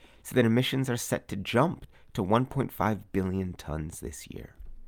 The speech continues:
What does this report mean for industry and for finance?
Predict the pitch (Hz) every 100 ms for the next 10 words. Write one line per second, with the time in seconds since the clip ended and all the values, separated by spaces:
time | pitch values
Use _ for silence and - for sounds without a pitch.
0 | - - - - - _ - 151 220 233
1 | 214 - - 117 - 87 90 104 - 92
2 | 85 90 - - 90 85 - 82 85 90
3 | 85 - 71 76 78 - - -